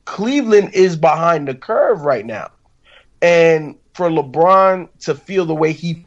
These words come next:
feels, I think is justified. We need another guy if we think we're gonna repeat.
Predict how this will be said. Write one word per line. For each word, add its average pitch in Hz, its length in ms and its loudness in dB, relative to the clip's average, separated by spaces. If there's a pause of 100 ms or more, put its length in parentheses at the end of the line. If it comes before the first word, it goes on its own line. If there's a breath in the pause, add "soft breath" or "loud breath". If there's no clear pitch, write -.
(120)
feels, 208 500 -2 (300 soft breath)
I - 200 -2
think 156 260 -6
is 226 180 -4
justified. 165 840 -2 (280 soft breath)
We 233 300 -2
need 240 220 2
another 214 380 4
guy 214 340 4
if 147 260 -4
we 190 220 -10
think 185 260 -8
we're 170 160 -2
gonna 151 200 -2
repeat. 139 480 -8